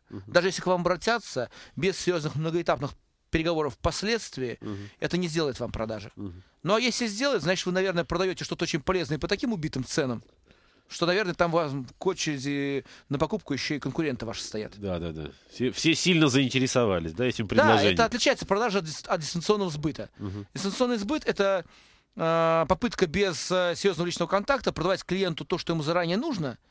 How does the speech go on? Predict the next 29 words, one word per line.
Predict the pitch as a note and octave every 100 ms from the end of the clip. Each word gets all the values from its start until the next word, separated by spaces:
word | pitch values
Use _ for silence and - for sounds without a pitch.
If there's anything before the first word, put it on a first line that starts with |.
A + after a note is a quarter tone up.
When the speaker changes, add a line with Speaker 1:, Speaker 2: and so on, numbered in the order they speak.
| _ -
Speaker 2:
по | D#3+
той | F#3+
цене, | G#3+ C4
по | A3
которой | G3+ F#3 F3+
его | E3 F#3+ A3+ D#3
заранее | D3+ F#3 F#3+
устраивает | D#3 - D#3+ D#3+ -
купить. | C3+ A#2 - A2
Speaker 1:
Мгм. | F#2+ G2 - -
Speaker 2:
Работать | F#3 A#3+ A3+ -
так | F#3 -
тоже | G3+ F#3
можно, | B3 D4+ A#3+ F#3+
но, | C4
сами | G#3+ G#3
понимаете, | F3 F3 E3 F3 F3+ D#3+ - E3 D#3 D#3 D3+ C#3+ - - -
во | -
многих | F#3+ G3+ F3+
случаях | - F#3 - E3
либо | F3+ E3
это | D#3+
будет | D3 D#3+
не | E3
та | F#3+
прибыль, | C4 E4 E4 D4 - _ _ _ -
либо | G#3
вы | F#3+ E3
вообще | E3+ F#3 - - A#3 B3+